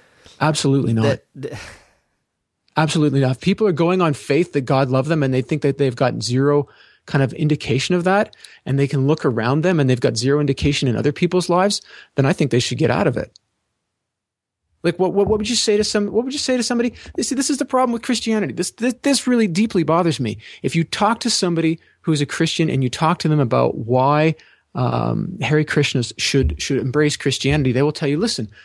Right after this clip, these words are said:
Speaker 1: the realities of these things that you're experiencing, I mean, they're just not there, right?" Th-, there's, it's not true on a number of levels. And they might, in some of those levels, they would probably articulate the idea that people are loved and the importance of love.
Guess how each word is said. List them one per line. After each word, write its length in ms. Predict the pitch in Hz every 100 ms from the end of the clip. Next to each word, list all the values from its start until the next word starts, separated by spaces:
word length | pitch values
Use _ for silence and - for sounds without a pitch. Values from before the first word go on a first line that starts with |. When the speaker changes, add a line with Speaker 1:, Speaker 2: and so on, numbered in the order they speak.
| - -
Speaker 1:
the 100 | 151
realities 520 | 165 180 247 208 151
of 100 | 139
these 180 | 165 -
things 200 | 160 139
that 100 | -
you're 140 | 127
experiencing, 520 | 120 - 190 240 120
I 40 | 120
mean, 120 | 160
they're 100 | 185
just 220 | 233 -
not 180 | 131 151
there, 380 | 247 294 - - _ _ _ _ -
right?" 280 | 165 226 - _ _ - 147
Th-, 160 | 147
there's, 320 | - 147 123 - _ - 143
it's 240 | 147 - 143
not 200 | 123 104
true 300 | - 175 185
on 80 |
a 80 | 147
number 240 | 139 135 131
of 120 | 123
levels. 380 | 135 104 - -
And 100 | 131
they 60 | 135
might, 280 | 147 143 -
in 120 | 143 139
some 240 | - 220
of 60 | 190
those 180 | 131
levels, 220 | 123 107 127
they 80 |
would 100 | 131
probably 420 | - 147 196 247 160
articulate 540 | 147 147 - 113 147
the 120 | 190
idea 360 | 214 151 98 127
that 160 | 196
people 320 | - 123 151 151
are 140 | 175
loved 360 | 202 226 123 117
and 60 |
the 80 | 139
importance 440 | 143 117 101 135
of 100 | 160
love. 340 | 185 220 117